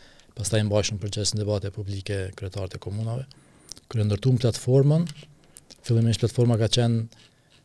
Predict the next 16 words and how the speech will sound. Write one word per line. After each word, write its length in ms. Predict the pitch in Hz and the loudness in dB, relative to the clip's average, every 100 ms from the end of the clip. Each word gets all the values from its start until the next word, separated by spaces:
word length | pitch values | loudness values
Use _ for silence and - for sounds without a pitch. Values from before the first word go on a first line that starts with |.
| _ | _
me 100 | 113 - | -4 -2
përqindje, 580 | 101 - 117 127 127 127 | -2 2 2 4 4 2
për 80 | 101 | 2
shembull, 280 | 113 107 104 | -2 -2 -2
nëse 200 | - 104 101 98 _ - _ _ - | -4 -4 -6 -8 _ -20 _ _ -12
një 120 | 110 - | -10 -6
kryetar 280 | 101 107 | -2 -2
i 40 | 104 | 0
komunës 260 | 107 101 - | -2 -2 -2
ka 120 | 101 | -2
dhënë 220 | 104 101 95 - _ _ | -2 -4 -8 -14 _ _
dhjetë 200 | - 101 107 | -4 -4 -4
premtime 440 | 98 113 113 107 | -4 -2 -2 -2
dhe 80 | 98 | -4
ka 140 | 98 101 | -4 -4
zgjedh 420 | 92 104 95 92 | -4 -4 -4 -6